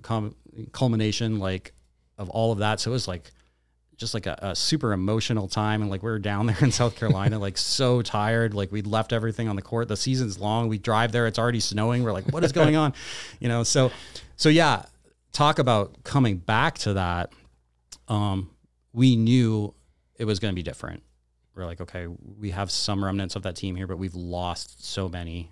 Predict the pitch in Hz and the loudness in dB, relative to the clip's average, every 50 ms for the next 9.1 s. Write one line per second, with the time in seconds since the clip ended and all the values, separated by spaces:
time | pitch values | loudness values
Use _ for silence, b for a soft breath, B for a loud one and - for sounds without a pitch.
0 | 120 - _ _ _ 95 87 87 90 92 90 92 - - - - - - _ _ | -18 -20 _ _ _ -10 -10 -8 -8 -8 -10 -10 -12 -12 -14 -16 -20 -20 _ _
1 | _ _ _ _ 104 98 90 85 - 95 90 87 82 90 87 85 82 - - 90 | _ _ _ _ -8 -8 -8 -4 -2 -2 -2 -2 -2 -6 -6 -6 -6 -6 -6 -6
2 | 90 87 85 82 85 - 101 101 101 95 - 104 101 101 90 101 90 85 82 - | -6 -6 -8 -8 -8 -6 -4 -4 -4 -2 -2 -4 -4 -2 -2 -4 -4 -4 -6 -8
3 | 90 87 87 90 90 90 90 - - - 98 87 87 87 90 85 76 87 87 85 | -8 -8 -6 -6 -6 -4 -6 -6 -6 -8 -8 -8 -6 -6 -6 -6 -6 -8 -8 -8
4 | 87 85 85 - B B B B B B B B - 101 95 90 90 87 90 - | -8 -10 -10 -12 B B B B B B B B -4 -4 -2 -2 -2 -4 -6 -10
5 | b b b b b b b - 98 95 - - 110 101 98 92 90 90 b b | b b b b b b b -6 -4 -2 0 0 0 2 0 0 -2 -4 b b
6 | b b b b b _ _ _ _ _ _ _ _ _ _ _ _ _ _ _ | b b b b b _ _ _ _ _ _ _ _ _ _ _ _ _ _ _
7 | _ _ _ _ _ - 127 123 127 - - 160 147 135 107 123 151 147 107 107 | _ _ _ _ _ 0 2 2 2 2 2 2 2 4 4 4 4 4 2 2
8 | 113 113 104 104 - 131 127 127 - - 131 107 95 - - - 101 104 139 - | 0 0 -2 -2 -2 -2 -2 -2 -2 -2 -2 -2 -4 -4 -4 -2 0 0 -2 -2
9 | - | -8